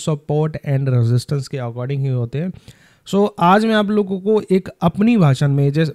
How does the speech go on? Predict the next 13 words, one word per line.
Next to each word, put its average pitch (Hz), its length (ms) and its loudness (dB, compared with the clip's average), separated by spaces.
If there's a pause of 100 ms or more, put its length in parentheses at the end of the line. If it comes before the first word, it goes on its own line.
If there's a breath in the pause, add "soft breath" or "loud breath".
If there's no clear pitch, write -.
अपनी 160 320 -2
भाषा 143 320 2
में 165 160 -2
जैसे 156 220 0
मैं 165 200 0
support 160 420 -2
and 156 120 -2
resistance 151 380 -2
को 156 320 0
जो 147 200 2
मतलब 156 300 -2
समझता 131 420 -2
हूँ 156 200 -2